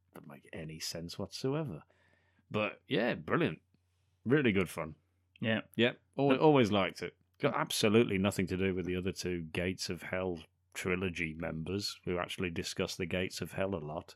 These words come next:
Speaker 2: Yeah.
Speaker 1: This doesn't even mention it.
Speaker 2: No.
Speaker 1: No, nothing to do with it whatsoever. No idea why it's one of those three.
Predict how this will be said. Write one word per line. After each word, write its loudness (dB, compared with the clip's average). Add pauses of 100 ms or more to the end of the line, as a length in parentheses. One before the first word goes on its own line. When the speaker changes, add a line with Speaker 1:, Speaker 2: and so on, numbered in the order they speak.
(120)
Speaker 2:
Yeah. 6
Speaker 1:
This 4
doesn't -2
even 2
mention 2
it. -2 (180)
Speaker 2:
No. 0 (220)
Speaker 1:
No, 2 (160)
nothing 2
to 4
do 4
with 4
it 0
whatsoever. -4 (580)
No 2
idea 4
why 0
it's -8
one -4
of -8
those -8
three. -12